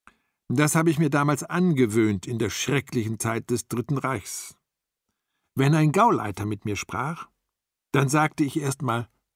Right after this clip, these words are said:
einen halben Satz und wartete, wie das bei ihm wirkt. Dann konnte ich das Ende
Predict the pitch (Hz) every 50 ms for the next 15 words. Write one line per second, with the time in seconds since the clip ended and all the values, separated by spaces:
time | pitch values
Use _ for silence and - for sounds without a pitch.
0 | _ _ - 110 110 98 90 80 107 107 107 107 101 107 101 95 131 160 214 -
1 | - - - - - _ _ _ _ _ _ _ _ _ _ _ _ _ _ -
2 | 135 120 127 139 139 127 - 127 120 123 113 123 117 120 117 - - - 131 180
3 | 196 190 - - - - - _ _ _ _ _ _ _ _ _ _ _ - -
4 | _ _ _ - 131 131 - - 175 196 226 202 - 170 165 - - 147 113 -
5 | - - - 160 160 175 190 180 180 156